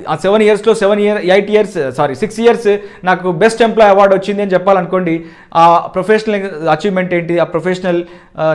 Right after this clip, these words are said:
నాన్ ప్రొఫెషనల్ అచీవ్‌మెంట్ ఏంటో చెప్పే ప్రయత్నం చేయండి. నాన్ ప్రొఫెషనల్ అచీవ్‌మెంట్ అంటే ఏం లేదు, మీకు ఎక్స్ట్రా కరిక్యులర్ యాక్టివిటీస్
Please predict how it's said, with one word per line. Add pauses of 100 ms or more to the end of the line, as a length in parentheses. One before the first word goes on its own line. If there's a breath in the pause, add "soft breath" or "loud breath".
నాన్
ప్రొఫెషనల్
అచీవ్‌మెంట్
ఏంటో
చెప్పే
ప్రయత్నం
చేయండి.
నాన్
ప్రొఫెషనల్
అచీవ్‌మెంట్
అంటే
ఏం
లేదు, (280 loud breath)
మీకు
ఎక్స్ట్రా
కరిక్యులర్
యాక్టివిటీస్